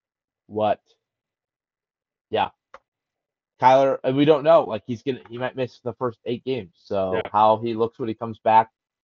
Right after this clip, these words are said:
Speaker 1: they mi-, this might be a throwaway season for them.
Speaker 2: Yeah, four words. Call of Duty cleanse. That's all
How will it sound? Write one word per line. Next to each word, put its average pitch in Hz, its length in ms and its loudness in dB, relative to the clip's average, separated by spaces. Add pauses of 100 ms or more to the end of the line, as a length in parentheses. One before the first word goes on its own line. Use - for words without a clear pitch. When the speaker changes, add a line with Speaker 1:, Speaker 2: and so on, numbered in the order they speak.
(160)
Speaker 1:
they 120 100 2
mi-, 147 120 -4
this 147 180 -4
might 151 160 -4
be 156 80 2
a 139 40 -2
throwaway 127 520 2
season 98 400 -16
for 92 80 -16
them. 90 140 -20 (320)
Speaker 2:
Yeah, 113 120 -6 (160)
four 151 140 2
words. 123 420 -6 (340)
Call 151 460 0 (140)
of 123 260 -6
Duty 117 480 -10
cleanse. - 500 -14 (240)
That's 104 200 -12
all 123 100 -2